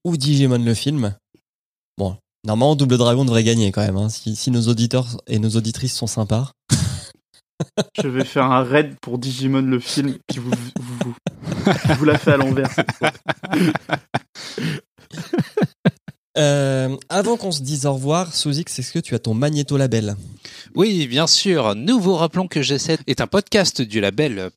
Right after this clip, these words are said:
Speaker 3: Podcut, euh, que vous pouvez retrouver sur podcut point studio. Euh, n'hésitez pas à aller écouter tous les autres podcasts, euh, du label. Il y a de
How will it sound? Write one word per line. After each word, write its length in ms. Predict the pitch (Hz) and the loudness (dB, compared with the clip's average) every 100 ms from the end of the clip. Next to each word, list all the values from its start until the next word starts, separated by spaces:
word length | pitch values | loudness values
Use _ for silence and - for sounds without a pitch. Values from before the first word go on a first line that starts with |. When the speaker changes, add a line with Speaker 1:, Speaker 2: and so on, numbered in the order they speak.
| - | -2
Speaker 3:
Podcut, 580 | 143 - - 127 - 107 | -4 -2 0 0 0 -2
euh, 440 | 92 95 95 95 - | 0 -2 -2 -4 -4
que 120 | 110 | -4
vous 160 | 101 | -4
pouvez 360 | 101 - 113 123 | -6 -4 0 2
retrouver 600 | 104 113 - - 110 127 | 2 0 -2 -4 0 0
sur 260 | - - - | 0 -2 -2
podcut 480 | - 147 - - 147 _ | -2 -2 -2 -2 -2 _
point 280 | - 143 151 - | -6 -4 -4 -2
studio. 760 | - - - 107 110 170 233 - - - - - - - | -4 -2 -2 0 2 2 2 -4 -12 -12 -14 -18 -16 -2
Euh, 300 | 110 104 104 | 2 2 2
n'hésitez 880 | 101 98 98 95 95 113 120 123 117 | 0 -2 -2 -2 0 2 2 0 0
pas 200 | - 117 | 0 -2
à 160 | - | 0
aller 300 | 95 95 95 | 0 0 0
écouter 480 | 95 - - - 117 - - | -2 -4 -10 0 0 -2 -12
tous 260 | 123 139 131 | -2 0 2
les 260 | 120 107 | 2 2
autres 380 | 110 120 - 104 | 0 -2 0 0
podcasts, 640 | - 107 - 120 107 - | 0 -4 -2 -2 -2 -2
euh, 420 | 101 98 95 95 | -2 -2 -2 -2
du 240 | 101 101 104 | -4 -2 2
label. 480 | 107 101 117 131 139 _ _ _ - _ _ _ _ - - - | 4 4 2 2 -4 _ _ _ -20 _ _ _ _ -12 -10 -6
Il 300 | 143 113 110 | -6 -6 -4
y 140 | 117 | 0
a 180 | 127 135 - | 2 2 -4
de 280 | 110 120 | 0 0